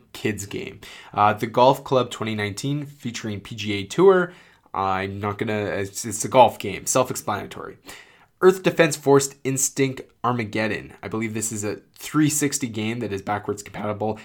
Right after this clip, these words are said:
Defend the Earth at all costs in Earth Defense Force Insect Armageddon. Thousands of aliens and giant insects are invading the planet. Only the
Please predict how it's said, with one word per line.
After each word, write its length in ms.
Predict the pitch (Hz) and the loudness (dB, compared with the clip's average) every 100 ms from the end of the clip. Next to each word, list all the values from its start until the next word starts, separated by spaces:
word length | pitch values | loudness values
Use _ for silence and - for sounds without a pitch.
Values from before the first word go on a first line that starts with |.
| - | -10
Defend 300 | 107 165 175 | -2 0 0
the 80 | |
Earth 200 | - 139 | 2 2
at 140 | 113 - | 2 2
all 220 | 127 135 | 4 4
costs 340 | - 117 117 - | 6 4 4 0
in 140 | 104 | -6
Earth 200 | 117 120 | -6 -4
Defense 320 | 113 117 113 | -6 -4 -6
Force 380 | - 113 107 - | -4 -4 -4 -6
Insect 500 | 117 113 - 113 107 - - | -10 -8 -4 -4 -4 -8 -6
Armageddon. 580 | 110 98 95 90 62 - | -4 -4 -6 -6 -8 2
Thousands 380 | 131 151 139 | 4 4 2
of 120 | 135 - | 0 2
aliens 320 | 135 143 131 | 4 4 2
and 120 | 110 104 | -2 0
giant 300 | 123 143 - | 2 2 0
insects 400 | 123 135 117 107 | -2 0 0 -2
are 120 | 101 | -6
invading 420 | 95 123 147 151 | 0 0 0 -2
the 80 | 139 | -4
planet. 360 | 127 110 110 107 - - | -6 -4 -6 -8 -16 -8
Only 500 | 117 151 160 151 147 - _ _ | -2 0 0 -4 -6 -14 _ _
the 180 | - - | -8 -8